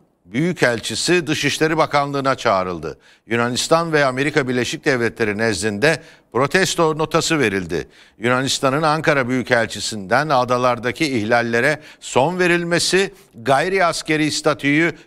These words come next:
ihya etmesi istendi. Atina yönetiminin skandal adımını Türk insansız hava araçları görüntülemişti. Amerikan yapımı zırhlı araçlar uluslararası anlaşmalar gereği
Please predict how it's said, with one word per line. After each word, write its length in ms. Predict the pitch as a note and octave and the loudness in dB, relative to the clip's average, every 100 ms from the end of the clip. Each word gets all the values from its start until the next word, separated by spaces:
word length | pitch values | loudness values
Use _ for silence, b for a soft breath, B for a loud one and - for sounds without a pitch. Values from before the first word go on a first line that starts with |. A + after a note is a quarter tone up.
| - | -2
ihya 640 | D3+ C3 C3+ D#3 C3 D#2+ | 0 0 2 2 0 -2
etmesi 520 | A2+ A2 - G2+ - G2 | -4 -4 -6 -6 -4 -4
istendi. 760 | C2 F#2+ - - D#2 C2+ B1 B B B | -6 -8 -8 -4 -4 -4 -12 B B B
Atina 380 | A2 B2 D#3+ C#3+ | -2 0 0 0
yönetiminin 680 | C3 C3 A#2+ C3+ B2+ D3+ E3+ | 0 0 0 -2 0 -2 -2
skandal 680 | - - C3 B2+ D3+ C#3+ A2+ | -2 0 0 2 0 2 0
adımını 560 | G#2 G#2 F#2 G#2 F#3+ B B - | -2 -2 -2 -2 -2 B B -4
Türk 360 | D3+ - - - | -2 -2 -10 -8
insansız 720 | B2 A#2 B2 B2 - D#3+ B2+ | -6 0 0 0 -2 -2 2
hava 200 | C3 D3+ | 2 2
araçları 600 | A#2 A2 - A2 G#2 E2 B B | 2 -2 -2 -2 -2 -2 B B
görüntülemişti. 1080 | A#2+ A#2 A#2 G2+ E2 F2+ C#2 D#2 - E3 B B B | -4 2 2 2 -4 -8 -10 -10 0 0 B B B
Amerikan 480 | A#2+ C3 C#3+ E3 E3 | 2 4 2 2 2
yapımı 460 | E3 D3 D#3+ E3 | 0 0 0 0
zırhlı 320 | A#2+ D3 C3 D3+ | 2 2 4 2
araçlar 520 | C#3+ B2+ - D3+ D#3 | 2 0 0 0 0
uluslararası 840 | C3 A#2+ A#2 D#3 D3+ C#3+ C3 D3 | -4 -8 -2 0 0 0 0 0
anlaşmalar 760 | C3+ C#3 C#3 C3 C3+ C#3+ D#3+ F3 | 0 0 -2 -2 -2 2 2 0
gereği 680 | D#3+ A2 B2+ C3+ B2+ C#3+ | -2 -4 -6 -10 -8 -8